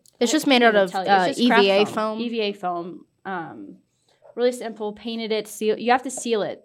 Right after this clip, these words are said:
Speaker 2: Sealing it with craft foam is, like, the biggest thing. Um, we made that
Speaker 1: Put
Speaker 2: mistake
Speaker 1: it on,
Speaker 2: with
Speaker 1: put it on,
Speaker 2: our
Speaker 1: put it on, put it on, put it
Speaker 2: I'm
Speaker 1: on.
Speaker 2: not putting it on.
Speaker 1: Put it on. Put it on, put it on, please, please, please, please, please, please, please.
Speaker 2: All right, I'm gonna take my headphones off for this.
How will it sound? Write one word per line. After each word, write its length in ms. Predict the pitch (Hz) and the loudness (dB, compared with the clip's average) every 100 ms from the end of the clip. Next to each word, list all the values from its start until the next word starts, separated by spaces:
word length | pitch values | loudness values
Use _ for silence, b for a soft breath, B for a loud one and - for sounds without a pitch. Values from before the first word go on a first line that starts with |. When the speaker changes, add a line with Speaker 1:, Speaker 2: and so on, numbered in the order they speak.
| _ | _
Speaker 2:
Sealing 400 | - 220 226 247 | -10 -6 -6 -6
it 100 | 247 | -8
with 120 | 214 | -8
craft 260 | - 190 190 | -2 -2 -2
foam 160 | 190 175 | -6 -8
is, 120 | 175 | -8
like, 180 | 160 - | -10 -10
the 80 | 190 | -10
biggest 520 | - 196 185 180 - | -6 -4 -4 -6 -8
thing. 360 | 170 160 175 - | -10 -10 -12 -8
Um, 200 | 185 175 | -6 -4
we 100 | 208 | -4
made 180 | 208 202 | -2 2
that 80 | 190 | 2
Speaker 1:
Put 40 | |
Speaker 2:
mistake 280 | 190 - 269 | 0 0 2
Speaker 1:
it 80 | 262 | 6
on, 140 | 247 | 4
Speaker 2:
with 100 | 240 | 4
Speaker 1:
put 80 | 233 | 4
it 60 | 240 | 6
on, 80 | 240 | 4
Speaker 2:
our 80 | 226 | 4
Speaker 1:
put 100 | 233 | 2
it 80 | 240 | 2
on, 160 | 220 | 0
put 100 | 214 | -2
it 80 | 220 | -2
on, 180 | 214 208 | 0 -2
put 120 | 214 | -4
it 20 | 220 | -4
Speaker 2:
I'm 60 | |
Speaker 1:
on. 40 | 208 | -2
Speaker 2:
not 180 | 196 190 | -4 -6
putting 200 | 170 - | -18 -20
it 80 | - | -20
on. 80 | _ - | _ -8
Speaker 1:
Put 120 | 233 | -4
it 80 | 233 | -2
on. 160 | 202 - _ _ _ _ _ _ _ B B - | -4 -10 _ _ _ _ _ _ _ B B -6
Put 120 | 320 | 0
it 60 | 415 | 2
on, 120 | 466 | 2
put 100 | 415 | 2
it 100 | 440 | 0
on, 140 | 440 | -2
please, 240 | 403 440 415 | 4 4 6
please, 200 | 427 415 | 2 4
please, 160 | 427 | 2
please, 220 | 427 440 427 | 2 0 2
please, 180 | 427 | 0
please, 200 | 427 415 | 2 -2
please. 260 | - 415 - | 0 -2 0
Speaker 2:
All 60 | 392 | 0
right, 160 | 165 | 0
I'm 80 | - | 0
gonna 120 | 214 | -2
take 120 | 214 214 | -2 0
my 80 | |
headphones 300 | 202 180 170 | 0 0 -4
off 100 | - | -6
for 100 | - | -6
this. 220 | - - | -6 -6